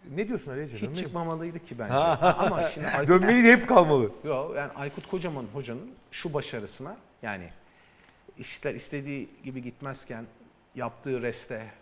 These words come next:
Speaker 2: yaptığı restin takım üzerinde ki son derece olumlu dönüşüme çok büyük saygı duyuyorum. O zaten ne diyor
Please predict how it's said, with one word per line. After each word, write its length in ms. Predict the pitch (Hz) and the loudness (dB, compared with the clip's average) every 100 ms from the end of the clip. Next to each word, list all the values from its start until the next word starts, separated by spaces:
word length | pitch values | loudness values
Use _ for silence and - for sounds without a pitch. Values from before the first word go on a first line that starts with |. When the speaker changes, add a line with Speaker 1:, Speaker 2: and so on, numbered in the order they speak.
| _ _ - | _ _ -10
Speaker 2:
yaptığı 460 | 113 110 - 127 | -8 -8 -8 -8
restin 320 | 117 110 - | -6 -10 -12
takım 300 | 117 - 143 | -14 -12 -10
üzerinde 520 | 123 117 107 104 101 98 _ _ _ _ _ _ | -8 -8 -8 -8 -12 -14 _ _ _ _ _ _
ki 300 | - 107 101 - _ _ | -12 -10 -10 -14 _ _
son 360 | - - 139 135 | -16 -8 -8 -6
derece 240 | 117 104 127 | -8 -8 -10
olumlu 340 | 113 113 131 | -8 -8 -8
dönüşüme 420 | 120 101 95 120 180 190 | -8 -8 -10 -12 -12 -12
çok 200 | 139 - | -12 -12
büyük 140 | 110 | -12
saygı 360 | - 101 92 85 | -10 -10 -12 -16
duyuyorum. 240 | 82 82 - | -18 -20 -20
O 60 | 127 | -12
zaten 420 | 165 - 139 160 | -12 -10 -10 -10
ne 120 | 117 | -12
diyor 200 | 98 139 | -12 -16